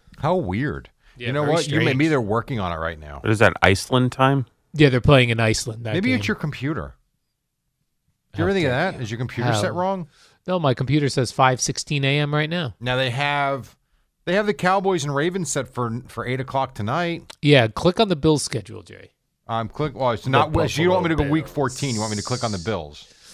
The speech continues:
Speaker 2: Yeah, click on the Bills. It'll bring up the Bills page, and then you'll scroll down a little bit. You'll see their schedule.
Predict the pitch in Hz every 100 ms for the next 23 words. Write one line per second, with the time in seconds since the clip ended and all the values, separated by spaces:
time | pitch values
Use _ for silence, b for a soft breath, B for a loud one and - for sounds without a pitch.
0 | b b b b _ 160 123 170 175 180
1 | 160 143 127 120 117 117 113 117 107 110
2 | 139 127 123 - - 87 87 113 107 107
3 | 107 104 104 101 - 123 110 117 110 104
4 | 110 104 113 110 110 131 117 113 - 139
5 | 113 104 90 -